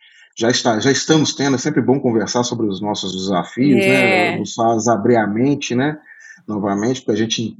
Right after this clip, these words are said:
Speaker 1: fica ali dentro do, do, do nosso, do nossos universos cheio de problemas pra resolver, e aí quando a gente bate o papo, a gente relembra e, e, e reflete sobre, sobre tudo que passamos.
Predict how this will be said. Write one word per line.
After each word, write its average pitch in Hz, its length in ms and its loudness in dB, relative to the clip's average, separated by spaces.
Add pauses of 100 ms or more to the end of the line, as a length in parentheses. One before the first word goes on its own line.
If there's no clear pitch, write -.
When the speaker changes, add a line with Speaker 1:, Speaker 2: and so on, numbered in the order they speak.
(280)
Speaker 1:
fica 123 240 -2
ali 113 400 2 (220)
dentro 117 420 0
do, 107 140 0
do, 98 220 0
do 98 120 -2
nosso, 98 640 -4
do 101 200 -10
nossos 95 520 -8
universos 101 640 -2
cheio 107 180 -4
de 95 100 -10
problemas 110 640 0
pra 98 140 -6
resolver, 107 600 0 (240)
e 151 40 2
aí 147 120 2
quando 156 220 0
a 143 40 4
gente 131 240 -6
bate 123 260 0
o - 100 -20
papo, 127 260 2
a 131 40 2
gente 131 340 -6
relembra 123 720 2
e, 110 60 2
e, 104 880 -4
e - 80 -20
reflete 104 480 -6
sobre, 101 380 -4
sobre 101 200 -6
tudo 92 120 -8
que - 140 -18
passamos. 110 580 -6